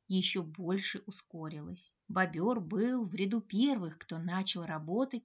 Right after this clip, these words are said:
на реке. За время постройки он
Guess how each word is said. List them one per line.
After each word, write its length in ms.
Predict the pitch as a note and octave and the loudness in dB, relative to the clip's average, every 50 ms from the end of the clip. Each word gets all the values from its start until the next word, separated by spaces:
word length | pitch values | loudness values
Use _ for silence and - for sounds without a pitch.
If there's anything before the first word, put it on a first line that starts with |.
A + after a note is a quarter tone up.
| _ - | _ -6
на 60 | F#3 | -6
реке. 600 | E3+ - G3 G3+ - - - D#3 D3 E3 G3 G3 _ _ - | -4 -4 -6 -8 -8 -14 -14 -12 -12 -12 -12 -14 _ _ -10
За 240 | F#3 E3 F3 F3 E3 | -2 2 2 2 4
время 320 | F3 F3 F3 E3+ E3 D#3 | 4 0 0 0 -2 -2
постройки 800 | D#3+ E3+ D#3 D#3 - - D#3+ F3 G#3+ C#4 C#4 C4+ - F#3+ F3 F3+ - _ _ - | -2 -4 -4 -4 -6 -4 0 2 2 2 2 0 -4 -8 -8 -8 -8 _ _ 0
он 300 | A#3+ B3 B3 A#3+ - | 4 6 6 4 4